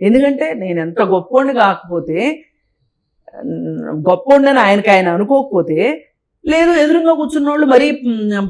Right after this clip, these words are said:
మరీ పనికిమాలినోళ్ళు, బుర్ర లేనోళ్ళు, బుర్ర తక్కువోళ్ళు కూర్చున్నారు నా ఎదురుగా అని ఈయనకి ఈయన ఆయనకి ఆయన పెద్దపేట వేసేసుకున్నాడా, సింహాసనం వేసేసుకున్నాడో అర్థం కావట్లేదు. కానీ అసలు ఈయన చెప్తే సరస్వతి దేవి ఉంటది, వింటదా అండి?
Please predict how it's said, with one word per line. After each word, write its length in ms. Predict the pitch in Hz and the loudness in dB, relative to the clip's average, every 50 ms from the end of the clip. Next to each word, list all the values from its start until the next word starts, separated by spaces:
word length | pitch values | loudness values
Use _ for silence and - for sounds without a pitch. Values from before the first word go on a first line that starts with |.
| - 202 | -4 -4
మరీ 340 | 196 190 196 202 220 262 277 | -4 0 2 2 2 2 2
పనికిమాలినోళ్ళు, 720 | 277 269 247 262 240 262 269 262 254 254 247 247 247 247 247 | 2 2 2 2 2 -2 -2 -2 0 0 0 0 0 0 -2
బుర్ర 260 | 208 208 220 226 233 | 0 2 2 4 6
లేనోళ్ళు, 420 | 247 247 247 240 240 233 233 226 | 8 8 8 8 6 2 0 0
బుర్ర 200 | 202 220 233 233 233 | 2 2 0 0 0
తక్కువోళ్ళు 400 | 240 233 - 233 226 220 226 220 | -4 -2 2 2 4 4 4 2
కూర్చున్నారు 460 | 214 220 208 208 220 208 214 214 202 196 | 0 -2 -4 -4 -4 -4 -2 -2 -2 -2
నా 80 | 202 | 0
ఎదురుగా 440 | 196 190 190 190 202 220 208 214 208 | 2 2 2 2 2 0 2 2 0
అని 220 | 202 196 202 196 - _ _ - - - - | 0 0 -2 -4 -8 _ _ -20 -20 -4 2
ఈయనకి 320 | 208 226 233 226 220 208 214 | 2 4 4 2 2 2 2
ఈయన 140 | 208 202 196 190 190 180 180 180 175 175 165 - _ _ _ - | 2 2 2 -2 -4 -6 -8 -8 -8 -8 -10 -12 _ _ _ -2
ఆయనకి 360 | - 170 190 196 208 208 220 | 0 0 2 2 0 2 2
ఆయన 180 | 196 190 196 202 | 2 2 2 0
పెద్దపేట 480 | 190 - - 165 170 226 277 269 254 | 2 2 2 2 0 4 4 6 6
వేసేసుకున్నాడా, 760 | 247 233 214 208 220 202 196 - - 196 190 190 185 190 190 | 6 4 4 4 2 0 2 2 0 0 0 2 2 2 2
సింహాసనం 560 | 190 - 196 190 190 202 233 233 226 220 208 | 2 0 -2 -2 0 0 -2 -2 -2 -2 -4
వేసేసుకున్నాడో 600 | 202 196 175 208 190 185 - 202 185 180 180 175 | -4 -2 -2 -2 -4 -2 -4 -6 -2 0 2 4
అర్థం 280 | 170 156 151 175 202 214 | 4 2 2 0 -4 0
కావట్లేదు. 400 | 220 196 180 - 170 165 156 147 | 0 -2 0 0 0 -2 -2 -2
కానీ 440 | 143 147 139 139 165 226 269 269 269 _ _ _ _ _ _ _ _ _ | -8 -10 -10 -8 -6 -6 -8 -8 -10 _ _ _ _ _ _ _ _ _
అసలు 200 | 220 233 233 254 | -4 -2 0 0
ఈయన 180 | 247 240 233 208 | 0 0 0 0
చెప్తే 220 | 226 220 233 277 | -2 -4 -6 -8
సరస్వతి 420 | 262 - 247 190 - - 233 220 202 | 0 0 0 0 0 -4 -6 -4 -2
దేవి 260 | 196 202 185 180 170 | 0 2 2 2 2
ఉంటది, 280 | 165 160 156 190 180 156 | -2 -2 0 0 0 2
వింటదా 380 | 151 170 170 175 208 196 190 | 2 0 0 0 0 0 0
అండి? 300 | 180 165 165 185 247 277 | 0 0 -4 -6 -8 -8